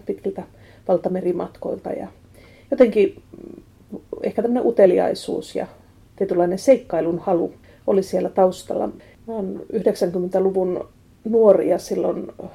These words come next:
tota, Berliinin muuri murtui, kuulostaa nyt historialehtien havinalta. Mut olin tämmönen nuoriso- ja opiskelija-aktivisti ja olin sitten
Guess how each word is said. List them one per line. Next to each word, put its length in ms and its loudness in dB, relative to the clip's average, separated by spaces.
tota, 460 -8
Berliinin 520 4
muuri 340 4
murtui, 560 4
kuulostaa 480 -6
nyt 320 -10
historialehtien 680 -2
havinalta. 540 -4
Mut 120 -4
olin 380 0
tämmönen 480 -4
nuoriso- 300 0
ja 80 0
opiskelija-aktivisti 1080 -4
ja 120 -6
olin 160 -4
sitten 300 -4